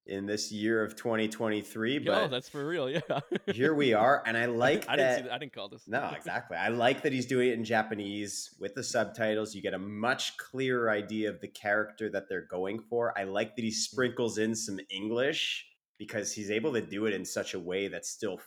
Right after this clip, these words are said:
Speaker 1: fits with his
Speaker 2: Mm-hmm.
Speaker 1: overall character. And yeah, I'm
Speaker 2: Yeah.
Speaker 1: very intrigued. I'm actually really excited to see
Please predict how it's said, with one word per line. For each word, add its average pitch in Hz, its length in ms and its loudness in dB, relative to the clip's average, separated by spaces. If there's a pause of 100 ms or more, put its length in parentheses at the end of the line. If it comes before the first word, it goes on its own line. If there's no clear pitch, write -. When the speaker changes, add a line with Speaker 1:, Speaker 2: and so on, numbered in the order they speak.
(140)
Speaker 1:
fits - 560 -4 (360)
with 92 140 -8
his 95 140 -8
Speaker 2:
Mm-hmm. 101 100 0
Speaker 1:
overall 95 340 0
character. 101 840 0 (460)
And 120 220 2
yeah, 180 360 2 (100)
I'm 110 180 0
Speaker 2:
Yeah. 107 60 -4
Speaker 1:
very 127 340 4
intrigued. 135 640 -2 (160)
I'm 101 320 2
actually 107 540 0
really 107 360 2
excited 107 480 0
to 104 80 -6
see 98 580 -4